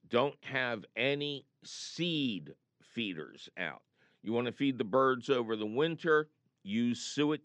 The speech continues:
cakes in cages. If your neighbor is putting out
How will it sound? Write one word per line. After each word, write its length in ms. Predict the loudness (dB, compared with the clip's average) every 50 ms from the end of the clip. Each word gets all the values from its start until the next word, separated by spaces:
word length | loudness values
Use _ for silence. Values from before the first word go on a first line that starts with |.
| _
cakes 500 | 0 2 2 2 2 -2 -8 -14 -20 -20 -16 _
in 220 | -8 -8 -8 -8 -10
cages. 840 | -6 -2 -2 0 0 -2 -4 -10 -14 -16 -18 -16 -16 -16 -16 -16 -16 _ _ _ _ _ _ _ _ -20 -20 -20 -20 _ _ 2
If 240 | 2 2 2 2 0
your 220 | 0 0 0 -2
neighbor 680 | -2 -2 2 4 4 6 4 4 2 0 -4 -8 -8 -12 _ _ _ _ _ _ _ _ _ _ _ 0
is 480 | 2 4 4 4 2 0 -2 -4 -8 -12
putting 500 | -6 -2 0 0 2 0 -2 -4 -6 -8 -6
out 300 | -4 -2 -2 -2 -4 -6